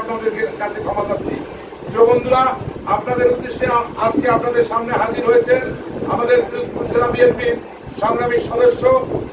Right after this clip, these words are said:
মঠবাড়িয়া উপজেলা বিএনপির সাবেক সহসভাপতি, যিনি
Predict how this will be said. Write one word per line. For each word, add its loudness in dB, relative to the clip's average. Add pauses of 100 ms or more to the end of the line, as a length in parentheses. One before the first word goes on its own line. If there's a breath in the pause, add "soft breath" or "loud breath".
(100)
মঠবাড়িয়া 2
উপজেলা 4
বিএনপির 4 (400)
সাবেক 6 (140)
সহসভাপতি, -2 (460)
যিনি 4